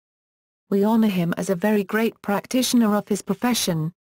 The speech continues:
the proud profession of professional football," Nixon said. "And as we honor him for that,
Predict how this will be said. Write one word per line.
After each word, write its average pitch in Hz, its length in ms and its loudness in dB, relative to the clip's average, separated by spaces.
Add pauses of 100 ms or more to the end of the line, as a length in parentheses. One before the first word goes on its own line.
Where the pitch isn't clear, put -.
the 190 60 -4
proud 233 400 -2
profession 220 540 -2
of 185 120 -6
professional 185 600 -2
football," 175 640 -4 (180)
Nixon 196 480 0
said. 151 460 -4 (680)
"And 190 160 0
as 202 160 -2
we 208 140 2
honor 208 280 2
him 180 280 -2
for - 100 -6
that, 156 380 -6